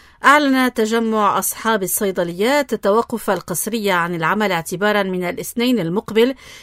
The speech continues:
إلى حين حل مشكلة تزويد الصيدليات بالأدوية لصرفها للمرضى بالشكل الذي يحتاجون. أضاف بيان التجمع: "يهمنا أن نوضح أننا كما المرضى أصبحنا كبش محرقة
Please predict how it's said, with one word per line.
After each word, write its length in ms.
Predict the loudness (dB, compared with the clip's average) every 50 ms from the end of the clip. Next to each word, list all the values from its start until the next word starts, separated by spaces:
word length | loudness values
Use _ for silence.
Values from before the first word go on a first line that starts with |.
| -10 -4
إلى 240 | 0 2 4 4 2
حين 380 | 2 -2 -6 -4 -2 -2 -2
حل 380 | -2 -2 -2 -2 0 0 0 -2
مشكلة 360 | -2 -4 -8 -6 -2 -2 -2
تزويد 520 | -2 -2 -6 -4 -4 -4 -2 -2 -2 -2 -2
الصيدليات 760 | -2 -2 0 0 0 0 0 -2 0 2 2 2 2 0
بالأدوية 680 | -4 -4 -2 -2 -2 -2 -2 -4 0 2 2 2 2 2 -2 -10 -20 -20 -12 -6
لصرفها 600 | -4 -2 0 0 0 0 -2 -4 -2 0 2 2 2
للمرضى 560 | 2 0 0 0 0 -2 0 2 2 2 2
بالشكل 420 | 0 -2 -4 -4 -6 -6 -4 -4
الذي 360 | -4 -2 -2 -2 -2 -2 -2 -2
يحتاجون. 720 | -4 -4 -4 -2 0 0 0 2 0 0 0 0 0 -4 -6 -10 -20 -20 -20 -20 -6 0
أضاف 320 | 2 4 4 4 4 2
بيان 340 | 2 4 6 4 4 4 2
التجمع: 580 | 0 -2 -2 -2 0 2 2 2 2 2 0 0
"يهمنا 500 | 0 0 0 0 2 2 2 2 2 0
أن 200 | -2 -2 -2 0
نوضح 580 | 2 2 0 0 -2 -8 -4 0 0 0 0 -2 -8 -20 -20 -20 -20 -2 0
أننا 380 | 2 2 4 4 2 2 0 0
كما 380 | -2 -4 -4 -2 0 0 2
المرضى 440 | 2 2 2 2 2 0 0 -2 -4
أصبحنا 840 | -4 -4 -4 -4 -6 -6 -2 -2 -2 -2 0 0 2 2 4 2
كبش 380 | 0 -2 -6 -8 -8 -6 -2 -2
محرقة 680 | 0 0 0 -4 -4 -6 -8 -8 -2 0 2 2 2